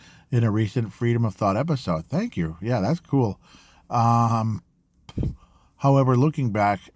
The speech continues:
in time at athletes of all kinds, they always said how much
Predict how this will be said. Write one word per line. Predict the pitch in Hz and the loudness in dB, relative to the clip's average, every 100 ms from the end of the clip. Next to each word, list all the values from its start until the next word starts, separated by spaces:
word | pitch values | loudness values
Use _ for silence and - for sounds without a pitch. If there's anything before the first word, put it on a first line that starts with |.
| _ _ - _ _ _ | _ _ -20 _ _ _
in | 131 120 | -2 -2
time | - 110 104 | 0 0 0
at | 95 90 | -2 -2
athletes | 107 101 104 95 107 | -4 -2 -4 -6 -8
of | 92 - - | -10 -8 -4
all | 107 110 | -2 -4
kinds, | - 101 90 92 90 - - _ _ | -4 -2 0 -2 -4 -12 -20 _ _
they | 117 104 | -4 -2
always | 120 175 180 165 127 | 0 2 2 0 0
said | 135 127 | -2 0
how | 101 120 | 0 0
much | 127 123 - | 2 0 -6